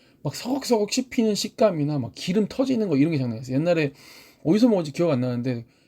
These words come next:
생선을 씹자마자 그 생선살이 갑자기 기름으로 확 바뀌는 것 같은 느낌을 오늘 이 심화지에서 느꼈어. 이걸 딱 먹자마자 '아, 좀 있다가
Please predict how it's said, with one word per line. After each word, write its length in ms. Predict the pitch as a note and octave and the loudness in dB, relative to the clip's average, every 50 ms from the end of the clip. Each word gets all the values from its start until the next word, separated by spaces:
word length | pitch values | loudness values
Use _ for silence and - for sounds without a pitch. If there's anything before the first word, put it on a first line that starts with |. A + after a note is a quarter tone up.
| _ - | _ 0
생선을 340 | - B3+ C4 C4 C4 A3+ | 4 4 6 6 6 4
씹자마자 540 | A3 - A#3 - - A#3 A3+ G#3+ F#3 D#3 D3 | 4 -2 -4 -2 -2 0 0 0 0 -2 -2
그 100 | - - | -4 -4
생선살이 560 | C3 - G3 G#3+ G3+ A#3+ A3 G3 F#3+ F3 D3+ | -6 -6 -4 -4 -2 -2 -2 -2 -4 -4 -4
갑자기 280 | C#3 C3+ B2 - C#3 A#2+ | -4 -6 -6 -6 -6 -6
기름으로 500 | - - - - F3+ A3+ B3+ A#3+ A#3 G3 | -6 -8 -2 4 8 8 8 8 6 2
확 240 | - - - - - | -2 -8 -12 -12 -12
바뀌는 420 | - B2+ - - - F3+ F3 E3+ | -12 -12 -12 -10 -10 -8 -6 -6
것 80 | D3 C#3 | -8 -6
같은 260 | - C#3+ - C#3+ C3+ | -8 -8 -6 -4 -4
느낌을 460 | B2 B2 - C#3 C3+ B2+ C3 B2 A2+ - - - - _ _ | -4 -4 -2 0 2 2 2 0 -2 -6 -14 -20 -20 _ _
오늘 260 | - D3+ F3 F3+ E3+ | -2 0 2 2 2
이 120 | C#3 C#3 C#3 | 2 0 -2
심화지에서 560 | - - G#3 G#3+ G#3+ G3 E3 E3+ D3 C#3 B2+ | -2 -2 0 2 2 0 0 -2 -6 -6 -6
느꼈어. 400 | A#2+ A#2+ - A2 A2 - - - - _ _ _ - - _ _ - _ - _ _ _ - | -6 -6 -8 -8 -10 -12 -14 -18 -20 _ _ _ -20 -20 _ _ -20 _ -20 _ _ _ -2
이걸 220 | E3+ F3+ G3+ G3 | 4 4 4 6
딱 100 | - G3+ | 6 4
먹자마자 560 | C#3 C3+ C3 - - F#3 D#3+ D3 C#3 D3+ C#3+ - | 4 4 2 2 2 2 4 4 2 2 0 -2
'아, 120 | - C#3+ | -4 -6
좀 180 | - G3+ A3 A3+ | -2 0 0 0
있다가 380 | - - F3 D#3 G#3 C4 D4 | 2 0 0 0 0 -2 -4